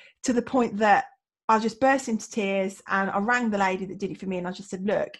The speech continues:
I don't, I, I can't have my wedding pictures looking like this. I don't like it."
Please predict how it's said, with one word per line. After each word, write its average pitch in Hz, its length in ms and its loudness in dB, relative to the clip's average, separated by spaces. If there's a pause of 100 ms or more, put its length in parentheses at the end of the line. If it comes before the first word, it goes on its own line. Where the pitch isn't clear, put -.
I 202 180 4
don't, 190 380 0 (160)
I, 190 120 4 (120)
I 185 80 2
can't 202 380 2
have 185 240 -2
my 185 120 2
wedding 180 280 -2
pictures - 340 -10
looking 170 240 -4
like - 100 -2
this. 170 120 -6
I 170 40 -6
don't 156 200 -2
like 170 300 -4
it." 147 240 -8